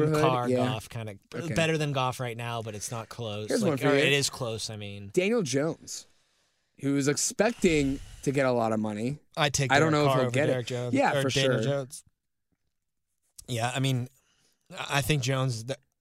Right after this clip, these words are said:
Speaker 2: honestly, I think they have to pay him, but I think that'll be a mistake in the lo-,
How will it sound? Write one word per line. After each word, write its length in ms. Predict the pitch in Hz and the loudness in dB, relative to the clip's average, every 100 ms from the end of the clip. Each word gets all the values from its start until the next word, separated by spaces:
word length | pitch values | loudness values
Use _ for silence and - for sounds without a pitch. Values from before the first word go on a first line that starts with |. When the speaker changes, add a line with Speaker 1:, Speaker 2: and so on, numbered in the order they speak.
| _ _ _ - | _ _ _ -4
Speaker 2:
honestly, 460 | 135 143 151 160 156 | 2 4 2 2 0
I 40 | |
think 160 | 135 127 | 0 -4
they 100 | 120 | -6
have 240 | 123 135 | -6 -6
to 100 | 139 | -8
pay 160 | 139 143 | -4 -2
him, 80 | 147 | -2
but 120 | 117 | -4
I 60 | 110 | -6
think 180 | 117 | -6
that'll 200 | 110 107 | -8 -8
be 120 | 101 104 | -8 -8
a 40 | |
mistake 400 | 98 - 101 98 | -10 -10 -12 -12
in 60 | 95 | -12
the 60 | |
lo-, 180 | 104 123 | -12 -14